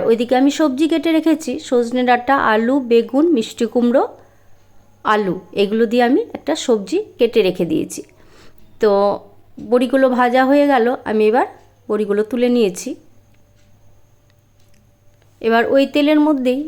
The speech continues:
দিয়ে দিলাম, আহ, একটু কালো জিরে ফোড়ন দিয়ে একটু ভেজে নিলাম। তো কালো জিরেটা ভাজা হওয়ার পর দেখুন আমি সবজিগুলো কেটে রেখেছিলাম, তো সবজিগুলোকে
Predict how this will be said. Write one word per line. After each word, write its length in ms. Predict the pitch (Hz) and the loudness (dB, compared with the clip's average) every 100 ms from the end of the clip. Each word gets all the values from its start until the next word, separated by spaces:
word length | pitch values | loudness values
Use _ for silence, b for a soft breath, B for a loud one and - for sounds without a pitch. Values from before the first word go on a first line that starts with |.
| 269 | -4
দিয়ে 160 | 247 254 | -4 -2
দিলাম, 300 | 254 226 285 | 0 0 0
আহ, 360 | - - 208 214 | -6 -6 -2 -2
একটু 260 | 214 - 359 494 - _ _ _ - - - - - | -2 -6 -6 -6 -10 _ _ _ -20 -20 -20 -20 -8
কালো 240 | 226 220 220 | -2 0 0
জিরে 260 | 220 160 | 0 -4
ফোড়ন 320 | 165 - 175 - - - | -4 -8 -10 -12 -16 -8
দিয়ে 180 | 202 240 | -2 0
একটু 240 | 240 - 339 | -2 -2 0
ভেজে 280 | 269 233 | 2 2
নিলাম। 280 | 247 240 262 - - b b b b b b b b | 0 0 -2 -4 -16 b b b b b b b b
তো 40 | 196 | -6
কালো 200 | 208 226 | 0 0
জিরেটা 300 | 233 240 226 240 | 2 0 0 -2
ভাজা 320 | 226 220 247 | 0 0 0
হওয়ার 220 | 254 247 | 2 0
পর 140 | 247 311 | 0 -2
দেখুন 200 | 269 254 247 | -2 -2 -2
আমি 140 | 247 | -2
সবজিগুলো 460 | 269 220 233 240 240 | -2 -4 -4 -4 -2
কেটে 260 | 269 262 285 | -2 -2 -2
রেখেছিলাম, 500 | 294 302 294 226 269 - | 0 -2 -2 -4 -4 -10
তো 100 | - 214 214 | -6 -6 -4
সবজিগুলোকে 680 | 233 208 240 226 202 196 | -6 -6 -6 -4 -6 -4